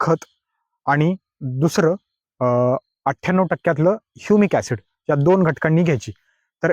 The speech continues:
एकोणीस एकोणीस एकोणीस याच्यामध्ये काय होतं, एकोणीस टक्के नत्रचं प्रमाण असतं, एकोणीस टक्के, अ, स्फुरद असतं आणि एकोणीस टक्के स्पालाश असतं. म्हणजे एकोणीस टक्के, अ, तुमचं नायट्रोजन असतं, एकोणीस टक्के फॉस्फरस असतं आणि एकोणीस टक्के पोटॅश असतं.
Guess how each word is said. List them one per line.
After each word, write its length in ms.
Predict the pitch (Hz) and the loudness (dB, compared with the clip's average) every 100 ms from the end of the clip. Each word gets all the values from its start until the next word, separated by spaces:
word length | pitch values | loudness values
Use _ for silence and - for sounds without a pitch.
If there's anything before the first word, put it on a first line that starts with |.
| - - | -2 -4
एकोणीस 420 | - 196 202 202 | 0 2 2 2
एकोणीस 340 | 190 190 170 | 0 0 0
एकोणीस 340 | 190 190 185 180 | 0 2 0 0
याच्यामध्ये 320 | 180 185 185 | 0 2 2
काय 100 | 180 | 2
होतं, 240 | 147 165 - _ - | 2 0 -4 _ -4
एकोणीस 380 | 151 - 196 - | -2 0 0 0
टक्के 200 | 190 - | -2 0
नत्रचं 420 | 185 185 196 196 185 | 2 2 0 0 0
प्रमाण 260 | 180 147 | 0 0
असतं, 240 | 113 - 117 _ _ _ _ _ - | -4 -6 -12 _ _ _ _ _ -6
एकोणीस 380 | 143 180 185 - | 0 2 2 0
टक्के, 360 | 185 196 208 196 _ _ - | 0 2 2 0 _ _ -4
अ, 160 | 139 139 | -2 -2
स्फुरद 400 | - 196 190 175 | 0 2 4 4
असतं 240 | 127 - 110 _ - | 0 -4 -10 _ -4
आणि 140 | 143 - | -4 -2
एकोणीस 320 | - 190 185 - | 0 0 0 -2
टक्के 220 | 175 196 - - | -2 -2 -4 -10
स्पालाश 420 | - 165 139 123 | 0 2 2 -2
असतं. 240 | 104 - - _ _ - | -8 -12 -20 _ _ -2
म्हणजे 260 | 175 208 - _ | 2 2 0 _
एकोणीस 440 | 170 - 214 214 - | -4 0 0 0 -2
टक्के, 440 | 185 - 196 208 - _ - | -6 -2 2 2 2 _ -4
अ, 180 | 143 143 139 | 0 0 2
तुमचं 520 | 160 151 160 127 120 120 123 | 0 2 2 2 0 -2 0
नायट्रोजन 420 | 139 175 185 180 | 0 2 0 0
असतं, 260 | 156 - 180 | -2 -2 -2
एकोणीस 400 | 147 - 175 - | -2 0 -2 -2
टक्के 220 | 156 127 113 | -4 -4 -4
फॉस्फरस 400 | 156 - 185 139 | -4 -2 -2 0
असतं 260 | 151 - 175 175 | -4 -2 -4 0
आणि 140 | 156 | 0
एकोणीस 340 | 165 180 175 - | 0 0 -2 -2
टक्के 220 | 156 220 | -2 -4
पोटॅश 380 | - 220 180 127 | 0 0 0 -2
असतं. 240 | 117 123 | -6 -8